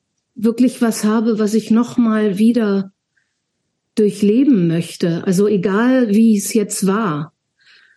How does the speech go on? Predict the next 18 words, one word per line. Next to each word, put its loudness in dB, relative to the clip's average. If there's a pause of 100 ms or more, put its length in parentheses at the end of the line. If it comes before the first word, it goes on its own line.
(600)
Komischerweise. 0
Also 0
mir, 2
mir 2
sind 0
jetzt 0
natürlich 0
etliche 0
Sachen 0
eingefallen, 2
nachdem 0
du 2
da -2
Stichworte -4
gegeben 0
hast, -4
aber, -2 (840)
ähm, 2